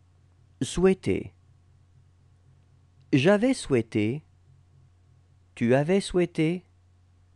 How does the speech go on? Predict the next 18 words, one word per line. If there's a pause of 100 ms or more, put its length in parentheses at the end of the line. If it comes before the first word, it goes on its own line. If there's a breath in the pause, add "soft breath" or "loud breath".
(680)
Il
avait
souhaité. (500)
Elle
avait
souhaité. (760)
On
avait
souhaité. (1800)
Nous
avions
souhaité. (1300)
Vous
aviez
souhaité. (1300)
Ils
avaient
souhaité.